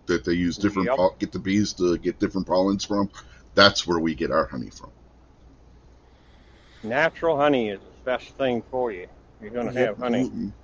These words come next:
Speaker 2: And I
Speaker 3: Local,
Speaker 2: like
Speaker 3: if
Speaker 2: it.
Speaker 3: possible, because the
Speaker 2: Yep.
Speaker 3: local honey has been pollinated by the, uh, by the flora in your, and the plants in your
Speaker 1: Mm-hmm.
Speaker 3: area, so it's gonna help with your allergies and everything else.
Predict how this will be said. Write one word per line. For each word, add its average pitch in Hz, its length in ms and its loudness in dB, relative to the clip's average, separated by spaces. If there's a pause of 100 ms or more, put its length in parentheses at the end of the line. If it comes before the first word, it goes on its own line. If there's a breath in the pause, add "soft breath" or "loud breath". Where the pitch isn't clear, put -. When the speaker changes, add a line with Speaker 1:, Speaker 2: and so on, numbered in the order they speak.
Speaker 2:
And 104 120 -2
I 170 180 10
Speaker 3:
Local, - 140 4
Speaker 2:
like 131 140 6
Speaker 3:
if 107 100 -6
Speaker 2:
it. 95 80 -10
Speaker 3:
possible, 143 640 4 (440)
because 127 460 0
the 120 80 0
Speaker 2:
Yep. 120 140 2
Speaker 3:
local 127 520 4
honey 131 540 4 (560 soft breath)
has 117 220 -2
been 120 280 4
pollinated 131 760 2
by 113 320 2
the, 110 460 -2
uh, 95 180 -6 (640)
by 117 220 -6
the 110 180 -4
flora 120 760 2 (540 soft breath)
in 120 200 -2
your, 120 560 2 (240)
and 110 140 -8
the 110 60 -6
plants 120 480 -4
in 90 140 0
your 127 280 4
Speaker 1:
Mm-hmm. 120 180 -2
Speaker 3:
area, 147 440 2
so 120 640 0
it's 107 200 -8
gonna 113 240 -2
help 127 300 -2
with 113 180 -6
your 107 140 -4
allergies 110 560 0
and 101 100 -6
everything 95 480 -10
else. - 340 -12